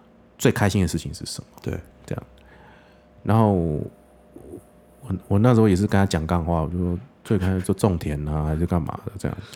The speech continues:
Speaker 1: 但他，他，他跟我讲了，跟我讲的竟然是说：“你要去做你开心的事情。”
Speaker 2: 嗯，
Speaker 1: 做你喜欢的事情。
Speaker 2: 嗯。所以其实父亲是支持你的，其实。
Speaker 1: 我，其实我还不是很清楚，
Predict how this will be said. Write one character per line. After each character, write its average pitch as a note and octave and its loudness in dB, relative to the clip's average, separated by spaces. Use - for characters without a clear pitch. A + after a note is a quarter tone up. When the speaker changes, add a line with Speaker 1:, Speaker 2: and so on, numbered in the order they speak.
Speaker 1:
但 D#3+ 6
他， C#3+ 4
他， C3 -2
他 C#3+ 6
跟 B2 6
我 A2+ 6
讲 - -2
了， - -4
跟 A2 2
我 G#2+ 4
讲 F2 -2
的 D2+ 0
竟 C3 2
然 F2 2
是 F2+ 2
说 E2+ -2
：“你 F2+ -2
要 F#2 2
去 G2 0
做 F2+ 0
你 D2 -4
开 - -4
心 E2 -4
的 D2+ -6
事 - -12
情。” - -14
Speaker 2:
嗯， G2 2
Speaker 1:
做 G2+ 4
你 F2+ 2
喜 F#2 2
欢 F2+ 0
的 D#2+ -4
事 - -4
情。 - -10
Speaker 2:
嗯。 - -18
所 - 2
以 E3 6
其 A2+ 0
实 G2+ 2
父 G2+ 0
亲 F2+ 2
是 F2+ 0
支 F2+ -4
持 D#2+ -4
你 D2 -4
的， - -12
其 C#2+ -8
实。 - -12
Speaker 1:
我， A2+ 2
其 - 2
实 E3 6
我 A#2+ 6
还 F2 0
不 A#2 4
是 C3 2
很 F#2 0
清 F#2 -2
楚， - -6